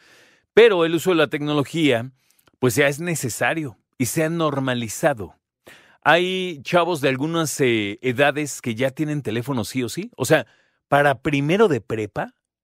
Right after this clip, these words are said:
la mayor cantidad de chavos ya traen un teléfono celular, aunque sea chiquito y muy simbólico. Ya cada familia si puede pagar uno chiquitito y simbólico o uno grande y muy caro, en fin, cada quien, ¿no? El acceso,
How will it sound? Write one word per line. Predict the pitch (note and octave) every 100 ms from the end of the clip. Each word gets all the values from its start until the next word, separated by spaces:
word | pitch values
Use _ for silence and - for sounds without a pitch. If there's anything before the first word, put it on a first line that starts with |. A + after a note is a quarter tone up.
| -
la | B2+
mayor | C3 A#2+ A#2+ D3 D#3
cantidad | D#3+ A#2 A2+ A#2+
de | C3 A2+
chavos | - B2 C#3 E3+ -
ya | A2 B2
traen | C#3+ C#3+
un | D3+ D3+
teléfono | C3 C3+ D3+ C3
celular, | A2 G2+ A2 D3 -
aunque | C#3 C#3+ D3+
sea | F3+ G3+
chiquito | D#3+ - A#3 B3 A#3+ F#3 F3
y |
muy | F3+ G3
simbólico. | D3+ E3 E3+ G3+ D#3+ - _ _ _ _ _
Ya | A2 D#3 D#3+
cada | - D#3+ D3+
familia | C#3 B2+ D3 D#3 C3+
si | G#2+
puede | C3+ C3+
pagar | G2 G#2+ A#2 C3+
uno | C3
chiquitito | A2+ G#2 F#2 G2 C#3 B2
y | A2
simbólico | - G2+ A2 B2 A2 C#3
o | G#2+
uno | G#2+ G#2
grande | F#2 G#2+ B2 A#2
y | G#2+
muy | G2 G#2
caro, | - C3+ C3+
en | G2+
fin, | - D#3 F3 _ _
cada | B2 B2+
quien, | A#2+ D3 E3+ B2 _ _ _
¿no? | G#2+ C3+ B3 _ _ - _ _ _ _ _ _ _ _ _ -
El | D#3+
acceso, | D#3 - A3 - A3+ -